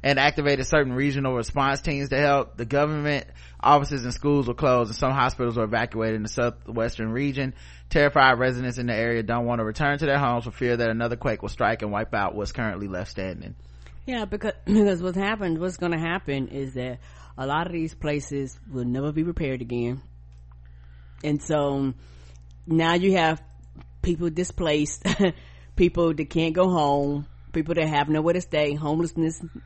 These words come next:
Speaker 2: goes up, you know, all this shit. And you have a government that goes, "We don't care." All these people, they're on a fucking island. Even in the United States, you can't expect these people just to migrate somewhere else.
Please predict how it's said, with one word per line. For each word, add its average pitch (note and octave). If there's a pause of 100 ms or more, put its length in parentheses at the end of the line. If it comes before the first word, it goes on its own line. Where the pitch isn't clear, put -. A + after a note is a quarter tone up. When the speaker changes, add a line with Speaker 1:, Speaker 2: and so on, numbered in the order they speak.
(200)
Speaker 2:
goes D#3+
up, C3 (140)
you F3
know, D3
all F3+
this F#3+
shit. C#3+ (760)
And D3+ (1500)
you E3
have D#3+
a -
government F3
that D3
goes, D3+
"We C#3+
don't D#3
care." D3 (240)
All F3
these F#3+
people, F#3 (160)
they're G#3+
on B3
a F#3
fucking A3
island. D#3 (520)
Even A#3+
in A3
the G#3
United G#3
States, A#3
you G#3
can't G#3+
expect F#3
these F#3+
people F3+
just F3+
to C#3+
migrate E3
somewhere D#3
else. F#3+